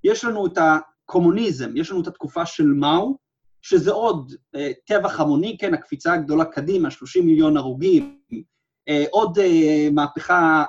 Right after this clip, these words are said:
אה, תרבותית, שגם אנרכיה, זה מסתיים, מתחיל התקופה של דן שאופינג, אוקיי, מתחילות הרפורמות הכלכליות,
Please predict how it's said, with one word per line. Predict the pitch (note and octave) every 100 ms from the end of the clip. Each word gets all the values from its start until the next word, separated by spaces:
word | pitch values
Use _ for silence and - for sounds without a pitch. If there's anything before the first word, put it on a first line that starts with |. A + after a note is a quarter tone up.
| - D3
אה, | C#3 B2+
תרבותית, | C#3 C#3 E3 A3+ - _ _ _ _ _ _ _ -
שגם | D#3 C#3 F3+ G3 D#3
אנרכיה, | C3+ C#3+ G#3 A3 D4+ B3 B3+ C4 _ _ _ _ -
זה | D3 A#3
מסתיים, | B3+ - - A#3 A#3+ A3
מתחיל | - -
התקופה | A#3+ - G3+
של | F#3+ F3+
דן | F3 G3+
שאופינג, | - F3+ D3+ - A3 C4 D4 C#4+
אוקיי, | - A3
מתחילות | G3+ - G#3 -
הרפורמות | F3+ - G#3 G3+ -
הכלכליות, | D#3 C#3+ C#3 C#3+ -